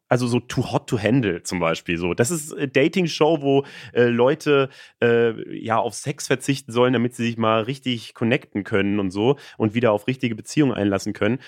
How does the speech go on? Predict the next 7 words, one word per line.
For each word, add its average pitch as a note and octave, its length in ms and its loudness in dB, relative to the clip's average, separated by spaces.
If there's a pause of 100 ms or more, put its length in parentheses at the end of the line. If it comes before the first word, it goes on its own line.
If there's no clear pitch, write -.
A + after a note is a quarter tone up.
(140)
Und A#2 340 2
natürlich B2 500 -2
geht's - 260 -4
der A#2+ 100 4
Show B2+ 300 4
auch C#3 280 2
darum, A2 480 2